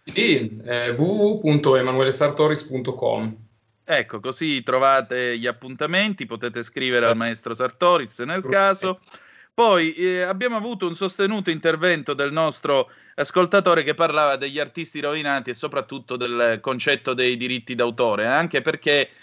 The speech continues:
Speaker 2: Eh, lui faceva l'esempio di Vasco Rossi, Laura Pausini, stiamo parlando di artisti molto pop, i quali
Speaker 1: Certo.
Speaker 2: naturalmente i pezzi vanno sempre. Qua stiamo facendo jazz, questa tutto sommato è una sorta di jam session radiofonica e il jazz non è un argomento che viene spesso passato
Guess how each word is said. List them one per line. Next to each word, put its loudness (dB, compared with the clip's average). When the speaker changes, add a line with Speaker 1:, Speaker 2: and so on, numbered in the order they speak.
Speaker 2:
Eh, 4
lui 4
faceva 2
l'esempio -4
di -4
Vasco -4
Rossi, 0
Laura 0
Pausini, -4
stiamo 0
parlando 2
di -2
artisti -6
molto -2
pop, 0
i 0
quali 4
Speaker 1:
Certo. -10
Speaker 2:
naturalmente -6
i -6
pezzi -6
vanno -6
sempre. -4
Qua 2
stiamo -4
facendo -4
jazz, -2
questa -6
tutto -10
sommato -2
è 2
una -6
sorta 0
di -10
jam -4
session -4
radiofonica 0
e -2
il -4
jazz -2
non -6
è 0
un -4
argomento -6
che -6
viene -4
spesso -6
passato 0